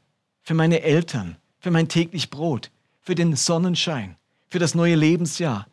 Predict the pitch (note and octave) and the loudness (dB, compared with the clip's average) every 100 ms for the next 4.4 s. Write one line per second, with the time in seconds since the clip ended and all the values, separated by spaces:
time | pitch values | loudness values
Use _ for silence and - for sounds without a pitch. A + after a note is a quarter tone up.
0 | _ _ - D#3+ D#3 E3 E3 E3 - - | _ _ -4 -2 0 0 2 2 0 -2
1 | E3+ F#3+ A2 - _ _ F3+ F3 - - | -6 -4 -8 -10 _ _ -2 0 0 0
2 | G3 G3 - G3 C3+ A#2 - - _ - | 0 2 2 2 0 -4 -14 -20 _ -10
3 | E3 G3 F3 C#3 F3 F#3+ F3 D#3+ - F#3 | -2 0 2 2 2 2 0 0 -2 0
4 | G3 E3 G3 A#2 | 0 0 0 -2